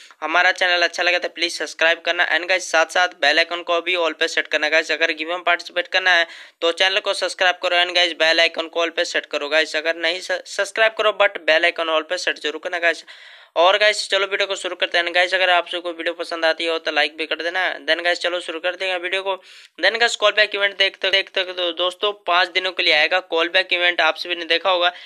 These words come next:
And गाइस, only five days के लिए आया है। And गाइस, कॉल बैक इवेंट में क्या है, एक वेपन वाउचर है जो only one फ्रेंड को इनवाइट करते हैं आप सभी को मिलेगा। And गाइस, सेकंड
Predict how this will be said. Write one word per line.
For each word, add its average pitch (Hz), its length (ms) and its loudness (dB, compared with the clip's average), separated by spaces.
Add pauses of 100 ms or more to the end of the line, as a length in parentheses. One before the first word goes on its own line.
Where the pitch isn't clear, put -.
(240)
And 190 120 -6
गाइस, 214 200 2
only 208 260 0
five 180 280 2
days 190 220 2
के 190 120 -2
लिए 180 120 4
आया 190 260 4
है। 185 180 2
And 180 100 -8
गाइस, 180 180 2
कॉल 180 240 0
बैक 180 240 0
इवेंट 175 240 -2
में 180 100 -4
क्या 175 140 2
है, 170 180 4 (300)
एक 180 220 2
वेपन 190 260 2
वाउचर 175 460 2
है 185 80 4
जो 180 160 -2 (160)
only 170 580 0
one 180 140 -2 (560)
फ्रेंड 175 300 0
को 180 140 -2
इनवाइट 170 380 0
करते 175 240 0
हैं 170 80 4
आप 165 100 0
सभी 175 140 -8
को 170 120 -6
मिलेगा। 170 380 2 (320)
And 160 100 -8
गाइस, 175 260 0
सेकंड 180 440 0